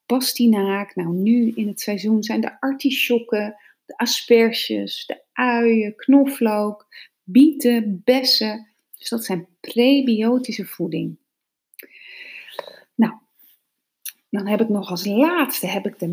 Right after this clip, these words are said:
metabiotica. En dat is eigenlijk de nieuwe, eh, de nieuwste, hè? Want er wordt heel, zoals ik net al zei, heel veel onderzoek naar gedaan.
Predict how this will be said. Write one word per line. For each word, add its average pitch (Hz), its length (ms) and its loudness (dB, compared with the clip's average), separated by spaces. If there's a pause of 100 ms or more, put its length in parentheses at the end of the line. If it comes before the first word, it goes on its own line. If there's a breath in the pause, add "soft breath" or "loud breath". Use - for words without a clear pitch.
(280)
metabiotica. 180 1300 0
En 277 100 4
dat 240 160 0
is - 80 -10
eigenlijk - 320 -8
de 175 80 -8
nieuwe, 226 920 4
eh, 202 300 -8
de 220 100 4
nieuwste, 240 460 8
hè? 269 440 -2
Want 185 180 -10
er 170 80 -14
wordt 185 180 -12
heel, 180 280 -4
zoals 190 340 -10
ik - 60 -10
net 185 180 -4
al 170 100 -6
zei, 165 240 -6
heel 240 160 6
veel - 120 -6
onderzoek 233 460 -2
naar 196 200 -6
gedaan. 180 460 -6